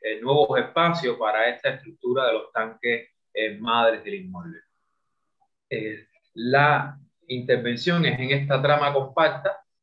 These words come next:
Nosotros intencionalmente no hemos representado el inmueble este que está aquí al lado, que es con el que tiene que con-, conectarse, y el espacio de interconexión es este pedacito que se muestra aquí, que es una,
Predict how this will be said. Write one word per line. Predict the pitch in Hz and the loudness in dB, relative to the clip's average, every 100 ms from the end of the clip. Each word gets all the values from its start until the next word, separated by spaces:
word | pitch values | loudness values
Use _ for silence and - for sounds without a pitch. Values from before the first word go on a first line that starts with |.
| _ _ _ _ - | _ _ _ _ -10
Nosotros | 120 117 156 156 151 147 | -2 4 4 6 4 4
intencionalmente | 143 139 131 123 131 139 147 170 165 120 | 2 2 0 0 0 2 2 2 4 2
no | 127 | 0
hemos | 143 139 | 0 2
representado | 131 135 127 120 117 - 160 131 | 0 0 -4 -8 -8 0 4 4
el | 113 113 | 2 -6
inmueble | 123 139 135 135 139 | -6 -4 2 2 2
este | 127 | -6
que | 107 | -6
está | 104 123 | -6 -6
aquí | 123 | -2
al | 120 131 | -2 2
lado, | 165 131 117 | 6 4 4
que | |
es | 113 | -8
con | - 120 | -8 -8
el | 110 - | -10 -10
que | - 107 | -10 -6
tiene | 123 127 | -6 -4
que | 120 117 | -6 -6
con-, | 113 113 107 104 _ | -10 -10 -14 -18 _
conectarse, | 117 113 98 - 160 - - - - _ _ _ - | -6 -4 -6 2 4 4 2 -6 -10 _ _ _ -4
y | 147 160 165 - - _ | 2 2 0 -4 -20 _
el | - 131 | 0 2
espacio | 123 - - 180 170 147 | 0 -2 2 2 2 2
de | 131 | 2
interconexión | 127 127 117 127 123 123 185 160 | 0 -4 -6 -6 -6 -2 0 0
es | 147 151 | 0 0
este | 147 | 0
pedacito | 139 123 - - - | 2 2 2 -6 -6
que | - | -6
se | - - | -16 -18
muestra | 131 - 120 | -16 -8 -8
aquí, | 127 143 139 | -2 -4 0
que | 113 | -2
es | - | -4
una, | - | -8